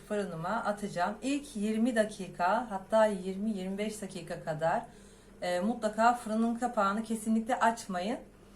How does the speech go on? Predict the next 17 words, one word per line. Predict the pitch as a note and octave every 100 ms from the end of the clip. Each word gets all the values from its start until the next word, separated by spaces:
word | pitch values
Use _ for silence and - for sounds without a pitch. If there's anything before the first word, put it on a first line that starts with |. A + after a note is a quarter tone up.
| - -
E, | F#3+
yirmi | G3 G3 G#3+ A3+ C4
dakika | A3+ G#3+ G#3+ G#3 G3 F#3+
içinde | A3+ - G3 G3 B3 D4+ - - - -
açmazsanız, | G3+ - B3+ A#3 - G#3 C#4 -
e, | G3+ G3+ G3+ G3 -
o | G3+ A3 B3+
daha | G#3 G3+
güzel | A3 F3+ F3+ E3
kekiniz | - - E3 D#3+ -
kabarır. | D#3 D#3 D3+ A#3 - - - -
Yirmi | B3 C4+ D#4+
dakikadan | C#4+ C4+ A3+ F#3+ F3 F#3
sonra | - C4 B3 B3 D#4 - - -
kürdan | C4+ C4 C4 A3+
testi | G3 G3 -
yapıp | A#3 G#3 B3+ C#4